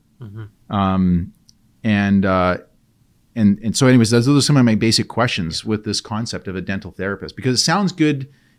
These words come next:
Speaker 2: in a kind of utopian world of, like, converting some of these dental hygienists or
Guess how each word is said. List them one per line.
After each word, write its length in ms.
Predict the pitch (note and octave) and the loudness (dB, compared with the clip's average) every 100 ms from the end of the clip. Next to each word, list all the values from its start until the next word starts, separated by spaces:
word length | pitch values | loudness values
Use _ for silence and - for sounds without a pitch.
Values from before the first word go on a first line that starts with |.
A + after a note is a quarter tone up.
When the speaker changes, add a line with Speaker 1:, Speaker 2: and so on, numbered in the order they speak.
| - | -6
Speaker 2:
in 120 | A#2+ | -4
a 40 | |
kind 180 | G#2+ B2+ | 0 0
of 60 | A#2 | 0
utopian 580 | A2 - C#3 D3 C3 | -2 0 0 2 2
world 300 | A2 A#2 A#2+ | 2 0 -2
of, 80 | G#2+ | -2
like, 180 | G2+ - | -6 -8
converting 520 | - B2 A2+ A#2+ B2 | -4 -2 0 0 0
some 160 | A2 B2 | 0 -2
of 40 | |
these 260 | A2+ G#2 - - | -2 -4 -8 -8
dental 240 | A2 A2 | -4 -4
hygienists 540 | A2 G#2 G#2 G#2+ G#2 - | -6 -6 -4 -4 -4 -6
or 200 | F#2+ | -8